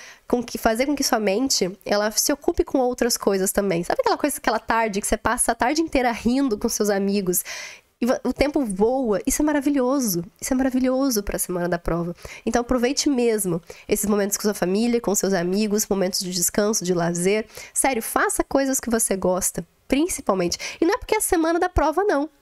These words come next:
que eu falo. É o ano inteiro. É o ano inteiro, <laughs> entende? Então, não é uma coisa que é de agora. Se você não tava isolado, se você tava estudando, sabe, horas e horas a fio, sabe que você não precisa disso.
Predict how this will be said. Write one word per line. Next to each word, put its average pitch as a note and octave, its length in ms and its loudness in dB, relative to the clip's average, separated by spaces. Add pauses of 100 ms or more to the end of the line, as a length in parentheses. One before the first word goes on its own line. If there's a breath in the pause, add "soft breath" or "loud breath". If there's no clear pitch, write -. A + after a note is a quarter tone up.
que - 80 0
eu A3 40 2
falo. F3+ 280 0 (100)
É C4+ 140 4
o D4 100 2
ano A#3+ 120 0
inteiro. D#4 460 2 (480 soft breath)
É C#4 120 4
o D4+ 100 2
ano A3 160 2
inteiro, C4 480 0 (200)
<laughs> - 220 -12
entende? D4+ 680 2
Então, D4 200 0
não D4+ 120 2
é - 20 0
uma C5+ 140 0
coisa E4 280 0
que - 100 -14
é C#4 60 2
de A#3+ 120 0
agora. G3 460 0 (280 loud breath)
Se - 120 -2
você C4+ 120 2
não C4 80 -8
tava D4 320 -2 (260)
isolado, G3+ 640 0
se G3+ 80 -2
você A#3 100 0
tava A3 160 -2
estudando, A3 500 0 (300 loud breath)
sabe, A3 380 -2 (560)
horas B3+ 400 2
e A#3+ 60 2
horas B3 220 0
a A3 80 2
fio, A3+ 480 -2
sabe B3 220 -2
que - 60 -6
você C#4+ 80 0
não C4+ 100 0
precisa B3+ 380 -2
disso. A3 480 0